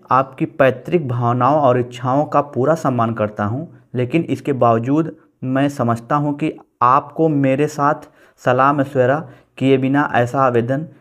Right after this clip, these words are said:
देने का कोई अधिकार नहीं था। आप जानते थे कि राजनीतिक क्षेत्र में मेरे विचार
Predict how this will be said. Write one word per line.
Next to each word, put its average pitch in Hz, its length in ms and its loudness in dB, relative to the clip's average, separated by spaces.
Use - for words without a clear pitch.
देने 123 240 2
का 139 140 0
कोई 131 220 0
अधिकार 131 500 0
नहीं 123 260 2
था। 110 300 -12
आप 139 180 2
जानते 143 360 2
थे 180 140 4
कि 180 120 0
राजनीतिक 143 500 4
क्षेत्र 165 340 -2
में 165 160 2
मेरे 160 680 0
विचार 135 680 -2